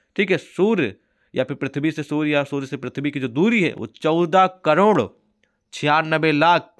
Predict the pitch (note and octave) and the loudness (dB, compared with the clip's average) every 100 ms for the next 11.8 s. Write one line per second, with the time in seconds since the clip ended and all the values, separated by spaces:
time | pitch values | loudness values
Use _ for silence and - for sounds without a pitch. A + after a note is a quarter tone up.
0 | _ C3+ C#3 C3+ C3+ D3 B2+ C3 C3 C3 | _ -4 -4 -4 -4 -4 -2 -2 0 0
1 | G#2+ _ _ - A3+ G3+ B2 - _ - | -2 _ _ -4 -2 0 -2 -4 _ -6
2 | A#2+ B2 - C3+ C3 C3 C3 C3 B2 A#2 | -4 -4 -6 -2 -2 -2 -4 -4 -4 -4
3 | A#2 B2+ B2+ B2 C3 B2+ B2 B2+ C3 C3 | -4 -4 -6 -8 -8 -8 -6 -6 -6 -4
4 | C#3+ - _ _ - D#3 E3+ E3 F3+ F#3+ | -4 -4 _ _ -8 -6 -2 -2 2 2
5 | D#3 - _ _ _ A#2 C#3 F3 E3 D3 | 2 -2 _ _ _ -4 -2 0 0 2
6 | C#3+ D#3 F3+ D#3+ G2 _ _ _ A2 G#2+ | 0 2 2 2 0 _ _ _ -10 0
7 | C3+ D3+ D3+ - - _ - G#2+ A#2+ C3+ | 4 4 2 -4 -16 _ -8 0 2 2
8 | B2+ A#2+ B2 - A2+ A#2+ - B2+ - A#2+ | 0 0 0 0 -2 -2 -4 -10 -6 -6
9 | A#2+ A2 A#2 G#2 F#2 F2 _ _ _ _ | -6 -4 -4 -4 -6 -12 _ _ _ _
10 | _ E3+ F3+ C3 B2 D3+ F#3 D#3+ D#3+ D3+ | _ -2 -2 0 2 4 4 4 2 2
11 | C#3+ A#2+ A#2+ G#2 F#2 F#3+ C3+ G2 | -2 -2 0 0 0 0 0 -4